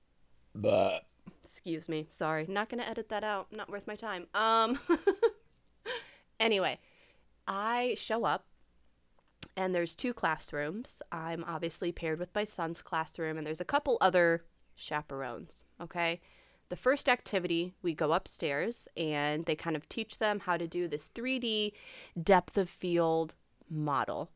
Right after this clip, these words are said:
Speaker 2: which I have to say they spent thirty minutes explaining simple instructions to the children and then gave them ten minutes to complete it, which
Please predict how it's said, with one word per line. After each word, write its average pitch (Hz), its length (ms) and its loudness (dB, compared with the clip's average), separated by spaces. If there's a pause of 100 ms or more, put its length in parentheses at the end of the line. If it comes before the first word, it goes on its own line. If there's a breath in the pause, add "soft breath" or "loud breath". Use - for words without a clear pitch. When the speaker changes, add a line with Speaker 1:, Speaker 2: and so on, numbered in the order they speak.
Speaker 2:
which 269 480 4 (380)
I 262 80 6
have 349 260 4
to 370 100 2
say 208 280 4
they 190 160 4
spent 214 520 0 (440 soft breath)
thirty 247 260 6
minutes 233 360 2
explaining 185 920 0 (100)
simple 196 480 0
instructions 190 800 -2
to 180 100 -4
the 156 80 -2
children 190 500 -2 (440 loud breath)
and 214 140 6
then 208 140 4
gave 190 220 4
them 190 180 4
ten 175 240 -2
minutes 170 300 0
to 175 100 -10
complete 196 460 -4
it, 165 240 2 (120)
which 160 440 -4